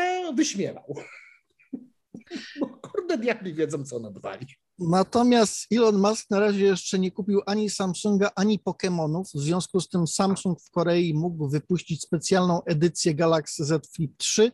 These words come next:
Speaker 2: e, z Pokemonami. Co z
Speaker 1: Są?
Speaker 2: tych Pokemonów tam jest? A to takie różne fajne przywieszki, są naklejki,
Speaker 1: Na palec,
Speaker 2: są takie
Speaker 1: że można telefon
Speaker 2: pół,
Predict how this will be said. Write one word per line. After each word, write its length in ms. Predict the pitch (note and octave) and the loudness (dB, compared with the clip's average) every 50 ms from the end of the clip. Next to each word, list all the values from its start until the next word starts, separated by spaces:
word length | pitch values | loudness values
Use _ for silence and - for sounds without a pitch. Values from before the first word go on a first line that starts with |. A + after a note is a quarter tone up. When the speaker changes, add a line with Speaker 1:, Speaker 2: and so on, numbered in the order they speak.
| - _ - - - - - - - - _ _ _ - | -2 _ -20 -20 -20 -20 -20 -20 -20 -20 _ _ _ -4
Speaker 2:
e, 380 | - E3+ F3 F3 F3 E3+ E3+ | 0 2 2 4 4 2 2
z 160 | C#3+ - - - | 0 -4 -6 -4
Pokemonami. 840 | _ C4+ C4 - C4 A3 A#3 A#3 G#3 F#3 D#3 D3 C#3 B2 - - - _ _ _ _ | _ -6 0 0 0 2 2 2 4 4 2 2 -2 -6 -10 -14 -18 _ _ _ _
Co 120 | - A#3+ | -6 -4
z 20 | G3+ | -2
Speaker 1:
Są? 80 | A3+ D4 | -2 -2
Speaker 2:
tych 140 | B3 - | -2 -4
Pokemonów 600 | - - A3 - - A3 G#3 A3 A3 A3 G#3+ - | -4 -6 -6 -2 0 0 0 2 0 0 -2 0
tam 200 | - G#3+ G3+ G#3+ | 0 0 0 2
jest? 200 | A#3+ B3 - - | 0 -2 -2 -6
A 40 | A#3+ | -8
to 180 | B3 - C4+ C4 | -4 -4 -4 -2
takie 340 | - - B3+ - - C4 C4 | 0 -2 -4 -2 0 -2 0
różne 280 | C4+ A#3+ A#3+ B3+ A#3+ | 0 0 2 0 0
fajne 320 | - - A#3+ A#3+ A#3 A#3 G#3 | 2 2 2 4 4 2 2
przywieszki, 760 | - - - G3+ E3 F#3+ F#3+ F#3 F#3 F#3 - - _ F3+ D3+ | 0 -4 -2 0 2 4 4 4 4 0 -2 -6 _ -8 -8
są 220 | - - F3+ F3+ | -4 -4 -2 0
naklejki, 640 | F#3 G3+ G#3+ - - G3+ F#3+ F#3 F#3 F#3 F3+ F#3 - - | 2 0 0 0 0 2 4 4 4 4 2 0 0 -4
Speaker 1:
Na 60 | F#3 | -2
palec, 280 | D#3+ F#3 E3+ D#3+ D#3 D3+ | -2 0 0 0 0 -2
Speaker 2:
są 60 | C#3+ - F3+ - - - | -2 -4 -6 -2 -2 -2
takie 100 | E3+ C#3+ | -2 -2
Speaker 1:
że 120 | B2 C3+ | -10 -8
można 360 | C3+ C3+ C3+ B2 A#2+ C3+ C3+ C3+ | -6 -4 -4 -4 -4 -6 -6 -4
telefon 260 | - C#3 C3 B2 - | -2 -4 -4 0 0
Speaker 2:
pół, 140 | B3 B3+ | 0 0